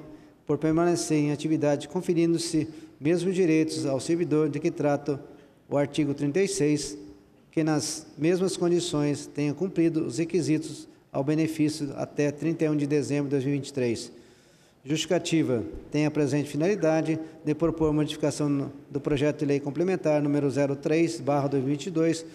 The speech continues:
que dispõe sobre o plano de benefício do regime próprio de previdência social, R P P S, do município de Jacareí.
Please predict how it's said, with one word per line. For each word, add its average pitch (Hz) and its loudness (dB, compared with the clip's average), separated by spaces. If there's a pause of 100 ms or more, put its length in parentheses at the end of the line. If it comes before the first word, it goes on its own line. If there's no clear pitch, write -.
(240)
que 196 0
dispõe 170 2
sobre 156 2
o - 0
plano 151 2
de 139 -2
benefício 143 0
do 143 -4
regime 139 2
próprio 156 0
de 147 -2
previdência 151 -2
social, 147 0 (420)
R 160 2
P 160 0
P 156 0
S, 151 0 (260)
do 143 -4
município 151 0
de 139 -6
Jacareí. 147 0